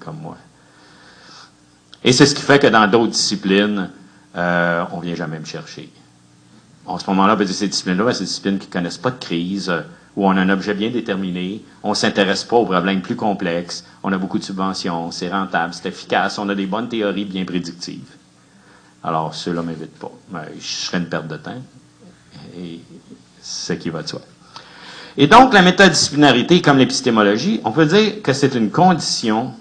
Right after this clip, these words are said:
d'initiation de la transdisciplinarité, par opposition à la multidisciplinarité.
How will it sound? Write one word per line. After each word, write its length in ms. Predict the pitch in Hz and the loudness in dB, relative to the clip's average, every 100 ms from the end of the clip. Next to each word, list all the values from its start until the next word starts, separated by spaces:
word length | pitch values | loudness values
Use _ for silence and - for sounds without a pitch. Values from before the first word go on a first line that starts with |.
| - - - _ - | -20 -20 -20 _ -10
d'initiation 720 | - 165 175 151 135 - 135 143 | 2 4 4 6 6 6 0 2
de 60 | |
la 140 | 123 117 | 4 2
transdisciplinarité, 1000 | 123 123 101 - - 98 92 82 - - - - - - - - - | 2 0 0 -8 -8 -4 -2 -4 -10 -16 -16 -18 -20 -20 -20 -20 -14
par 160 | - 90 | -4 -2
opposition 560 | 85 87 85 - 90 85 | -2 -4 -6 -6 -6 -6
à 60 | |
la 100 | 78 | -6
multidisciplinarité. 840 | 78 78 - - - 82 76 69 | -8 -10 -12 -14 -14 -12 -14 -16